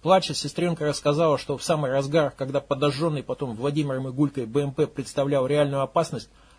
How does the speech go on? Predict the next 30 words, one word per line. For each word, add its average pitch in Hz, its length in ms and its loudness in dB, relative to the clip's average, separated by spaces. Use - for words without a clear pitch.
Лешка 156 300 0
буквально 139 440 0
стащила 143 480 -4
за 135 100 -2
штаны 147 300 -2
с - 100 -10
верхнего 143 340 -2
поста 139 360 -2
Матюшкина, 143 520 -4
который 135 460 -4
мазал 135 400 0
из 131 140 -4
Р 131 120 -6
П 143 120 -6
Г 139 160 -2
раз 127 240 -2
за 131 120 2
разом, 117 320 0
и 160 100 -2
взялась 143 380 0
стрелять 139 380 -2
сама. 117 360 -6
И, 165 320 -6
видимо, 135 400 -4
снайпер. 117 480 -6
А - 60 -20
может, 160 220 0
просто 151 280 -2
шальная 123 400 -6
пуля. 104 320 -8